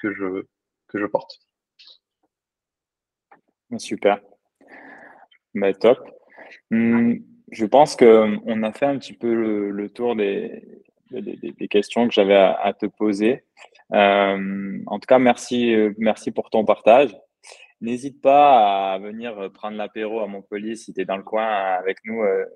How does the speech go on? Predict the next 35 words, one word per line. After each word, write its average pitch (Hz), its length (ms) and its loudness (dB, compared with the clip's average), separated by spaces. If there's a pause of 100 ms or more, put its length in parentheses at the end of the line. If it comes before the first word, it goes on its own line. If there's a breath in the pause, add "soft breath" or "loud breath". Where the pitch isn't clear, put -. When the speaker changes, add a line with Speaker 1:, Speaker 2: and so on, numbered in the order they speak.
(340)
Speaker 2:
donc 101 260 -10
un 98 120 -6
premier 107 380 0
mercredi 98 420 0
du 98 120 -8
mois. 101 260 4 (800 loud breath)
Euh, 98 200 6
pour 101 200 -6
ceux 131 160 4
qui 123 160 2
ont, 110 400 6
qui - 120 -2
ont 107 60 6
apprécié, 117 480 0
euh, 101 400 4
ce - 140 -12
podcast, 113 560 0
n'hésitez 98 320 -8
pas, 107 160 -2
du 101 120 -10
coup, 107 140 -6
à, 98 80 0
vous 92 140 -4
pouvez 98 100 -4
le 98 80 -12
noter, 101 300 2
le 101 60 2
liker 95 440 2
ou 92 140 -2
le 92 100 -6
repartager. 95 640 -2
Ça 98 160 -2
peut - 140 -6
aussi, 110 400 0
euh, 92 160 4